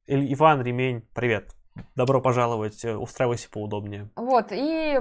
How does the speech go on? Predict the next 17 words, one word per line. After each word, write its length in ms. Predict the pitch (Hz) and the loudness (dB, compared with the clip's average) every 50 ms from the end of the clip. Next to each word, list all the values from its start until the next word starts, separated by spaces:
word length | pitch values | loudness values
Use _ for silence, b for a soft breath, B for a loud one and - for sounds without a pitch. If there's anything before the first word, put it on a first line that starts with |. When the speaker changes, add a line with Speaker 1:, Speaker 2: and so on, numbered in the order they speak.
| - - | -2 -2
Speaker 2:
получается, 520 | 240 240 233 - 320 381 392 - - 277 | -4 -6 -4 -4 -2 -2 -4 -4 -6 -10
что, 640 | 285 - - - 269 294 311 320 302 285 262 240 - - | -12 -12 -12 -8 -6 -4 -4 -4 -4 -4 -6 -6 -8 -8
ам, 760 | - 226 226 220 214 214 208 208 202 202 196 190 190 190 196 - _ _ - - _ _ _ _ _ _ _ - | -8 -6 -6 -4 -4 -4 -2 -2 -2 -2 -2 -4 -6 -8 -10 -16 _ _ -20 -20 _ _ _ _ _ _ _ -8
так, 240 | 226 214 190 180 196 | -6 -4 -4 -4 -6
вот 140 | 185 180 - | -10 -10 -8
там 160 | 190 185 185 | -8 -8 -8
интересный 320 | 180 185 190 190 185 190 | -8 -10 -10 -12 -12 -12
вопрос 240 | 180 180 185 185 190 | -12 -12 -14 -14 -14
от 120 | 185 185 | -16 -16
Петра 260 | - - 185 190 175 170 | -16 -18 -16 -14 -14 -12
был. 280 | 170 170 175 180 185 _ _ _ _ _ _ _ | -12 -14 -14 -16 -18 _ _ _ _ _ _ _
Speaker 1:
Выше? 440 | - 127 131 175 - - 117 110 117 - - _ | -6 -4 -4 -4 -4 -4 -8 -10 -10 -12 -18 _
Speaker 2:
Да. 300 | - 185 180 180 - - - _ _ _ _ - - - - | -14 -12 -12 -12 -12 -14 -18 _ _ _ _ -20 -20 -20 -20
Пу-, 160 | - - - _ _ | -20 -20 -20 _ _
пу-, 280 | - 202 202 202 202 202 | -16 -14 -14 -14 -14 -16
блин. 380 | - 190 185 180 175 170 180 185 185 _ _ _ - _ _ - | -16 -16 -14 -14 -12 -14 -14 -16 -18 _ _ _ -20 _ _ -18
М, 640 | - - 202 202 202 196 196 196 196 196 196 196 | -14 -12 -12 -10 -8 -8 -6 -6 -6 -8 -8 -10